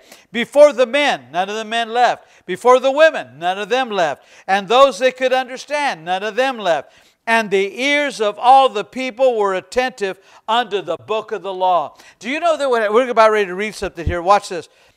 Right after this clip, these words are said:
Uh, I'm gonna bypass the names for the sake of time here. Watch this. But when we look at verse four, "And Ezra the scribe stood upon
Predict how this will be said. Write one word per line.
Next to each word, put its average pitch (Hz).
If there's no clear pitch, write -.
Uh, 170
I'm 190
gonna 240
bypass 196
the 175
names 180
for 170
the 135
sake 175
of -
time 175
here. 139
Watch 160
this. 143
But 190
when 214
we 214
look 240
at 233
verse 220
four, 208
"And 208
Ezra 240
the 180
scribe 220
stood 269
upon 208